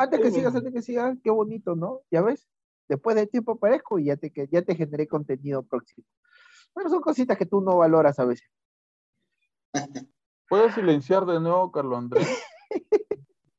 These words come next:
Speaker 2: Porque este señor viene a molestar. <laughs> Eh, quiero que escuchen algo. Esto es una llamada telefónica de una madre de familia.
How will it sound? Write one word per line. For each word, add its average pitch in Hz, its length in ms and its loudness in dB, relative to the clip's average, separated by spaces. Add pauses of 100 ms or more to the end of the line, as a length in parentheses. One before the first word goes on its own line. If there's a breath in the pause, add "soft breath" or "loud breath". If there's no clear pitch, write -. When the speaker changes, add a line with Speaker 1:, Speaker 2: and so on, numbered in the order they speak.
(300)
Speaker 2:
Porque 143 200 -4
este 165 160 -8
señor 151 280 -2
viene 160 160 0
a - 20 2
molestar. 127 500 -2 (340)
<laughs> 175 560 -4 (580)
Eh, 165 480 6
quiero 262 200 2
que 226 80 2
escuchen 208 500 0
algo. 170 340 2
Esto 180 160 -4
es 170 120 -10
una 185 160 -4
llamada 165 480 -2
telefónica 131 840 -6 (1080)
de 131 140 -2
una 180 240 2
madre 147 460 0
de 123 140 -2
familia. 117 520 -14